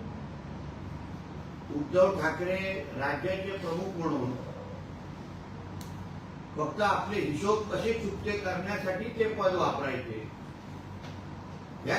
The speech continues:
सगळ्याची सत्य बाजू हे एकनाथ शिंदे साहेब आपल्या इंटरव्ह्यूच्या माध्यमातून समोर देत आहेत. आता यावर बोलत असताना सकाळी संजय राजाराम राऊतने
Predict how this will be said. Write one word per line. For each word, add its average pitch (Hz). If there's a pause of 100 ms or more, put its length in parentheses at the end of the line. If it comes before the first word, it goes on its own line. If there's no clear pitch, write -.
सगळ्याची 196 (920)
सत्य 214
बाजू 175 (1700)
हे 190
एकनाथ 185
शिंदे 185 (100)
साहेब 180
आपल्या 190
इंटरव्ह्यूच्या 185
माध्यमातून 165
समोर 165
देत 143
आहेत. - (2750)
आता 202
यावर 226
बोलत 214
असताना 202 (160)
सकाळी 196
संजय 185
राजाराम 190
राऊतने 180